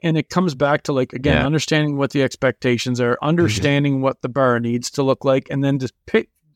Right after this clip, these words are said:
Speaker 1: making a conscious decision of, "Okay, well,
Speaker 2: Mm-hmm.
Speaker 1: we're gonna do this now. Like, let's make sure we follow,
Speaker 2: Mm-hmm.
Speaker 1: you know, follow good coding practices. Let's make sure that we make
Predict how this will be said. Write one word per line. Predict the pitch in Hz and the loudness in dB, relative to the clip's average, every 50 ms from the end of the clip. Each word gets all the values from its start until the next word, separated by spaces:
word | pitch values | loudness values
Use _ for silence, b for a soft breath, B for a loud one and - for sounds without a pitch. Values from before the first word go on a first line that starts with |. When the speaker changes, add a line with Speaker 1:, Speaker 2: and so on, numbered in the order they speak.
| _ - | _ -8
Speaker 1:
making | 175 160 170 202 208 220 208 180 | -2 0 2 2 2 2 2 2
a | 156 | 2
conscious | - - - - 147 139 156 175 - - 202 170 - | 0 -4 -6 -4 -2 0 0 0 -2 -2 -6 -6 -4
decision | - 180 151 - - 196 175 160 202 202 202 - _ _ _ _ _ _ _ _ _ _ _ _ _ _ - | -6 -6 -4 -2 0 0 0 2 0 0 0 -2 _ _ _ _ _ _ _ _ _ _ _ _ _ _ 0
of, | 165 156 151 135 120 - - | 0 0 0 0 -4 -2 -2
"Okay, | 175 165 - 175 165 | -2 0 2 0 2
well, | 160 - | 2 2
Speaker 2:
Mm-hmm. | 185 170 | 2 2
Speaker 1:
we're | 160 160 | 0 2
gonna | 175 196 208 | 0 0 0
do | 180 190 190 180 | 0 0 0 2
this | 156 156 139 - | 2 0 -2 -2
now. | 127 135 143 147 139 123 | -4 -2 -2 0 0 0
Like, | 117 117 - | -2 -2 -2
let's | 165 160 - - | -2 -4 -2 -2
make | 185 180 160 | -4 -4 -4
sure | - - 175 160 | -2 -2 -2 0
we | 156 151 | 0 -2
follow, | 127 - - 143 139 139 139 139 139 127 123 - _ _ _ - | -4 -4 -2 0 2 2 2 2 0 -2 -2 -4 _ _ _ -8
Speaker 2:
Mm-hmm. | 151 123 98 | -6 -4 -4
Speaker 1:
you | 90 143 | -2 -2
know, | 139 127 | -4 -4
follow | - - - 156 156 165 170 165 151 135 | -6 -2 0 2 4 4 4 2 2 0
good | 127 - 147 139 135 - | -2 -2 -2 -2 -2 -4
coding | - - 135 131 135 135 | -4 -2 -2 0 0 -2
practices. | 120 - 127 117 107 - 107 - - - - | -2 0 -2 -2 -2 -4 -8 -12 -8 -4 0
Let's | 151 156 - - | 0 0 0 0
make | 165 156 - - | -2 -2 -2 -2
sure | - - 160 151 | -2 0 0 0
that | 143 131 | 0 -2
we | 135 135 | -4 -4
make | 131 131 139 139 143 131 | -4 -2 0 0 0 0